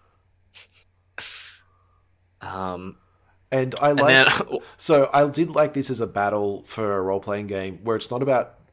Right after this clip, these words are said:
Speaker 2: what hit points the enemy has, and
Speaker 1: Yeah.
Speaker 2: it's not about how much damage you can do. It's about keeping them away from shooting Lucy and taking long enough where she can fix it.
Speaker 1: Yeah, survival is an interesting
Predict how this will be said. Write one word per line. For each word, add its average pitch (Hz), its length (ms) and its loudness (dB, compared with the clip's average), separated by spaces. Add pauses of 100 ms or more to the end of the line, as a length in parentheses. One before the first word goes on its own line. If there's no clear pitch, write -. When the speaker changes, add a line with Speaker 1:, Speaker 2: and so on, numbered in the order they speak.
Speaker 2:
what 117 300 -6
hit 123 180 -8
points 101 320 -8
the 110 120 -6
enemy 101 260 -8
has, 98 420 -4 (260)
and - 120 -4
Speaker 1:
Yeah. - 100 8
Speaker 2:
it's - 100 -2
not 120 100 -4
about 123 160 -2
how 113 100 -4
much 107 160 -4
damage 101 300 -8
you 95 60 -14
can 101 100 -8
do. 98 160 -4 (240)
It's - 140 -8
about 104 340 -2 (300)
keeping 139 440 -4
them 127 120 -2
away 101 460 -2
from 98 200 -10
shooting 98 440 -6
Lucy 117 500 -8 (680)
and 104 460 -4 (580)
taking 117 540 -6
long 101 200 -4
enough 92 280 -8
where 101 120 -4
she 101 180 -6
can 90 160 -12
fix - 260 -14
it. - 100 -16 (1400)
Speaker 1:
Yeah, 131 160 6
survival 170 600 4
is 131 100 4
an 101 80 0
interesting 90 840 -4